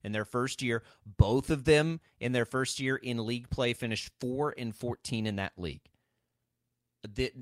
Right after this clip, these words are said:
you know, so I, I, we have, we, I, I, me probably more than anybody, has been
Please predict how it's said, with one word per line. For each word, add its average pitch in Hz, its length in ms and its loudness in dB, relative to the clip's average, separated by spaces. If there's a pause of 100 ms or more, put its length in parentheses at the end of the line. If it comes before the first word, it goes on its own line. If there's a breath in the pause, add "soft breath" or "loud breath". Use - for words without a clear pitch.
(280)
you 117 140 -10
know, 80 160 -6
so - 320 -4
I, 135 240 4 (100)
I, 123 240 4
we 135 260 2
have, 135 260 4 (100)
we, 120 300 -6
I, 113 200 0
I, 104 240 -6
me 117 260 0
probably 110 440 2
more 113 240 0
than 110 160 -4
anybody, 104 540 0 (500)
has 127 320 0
been 123 400 0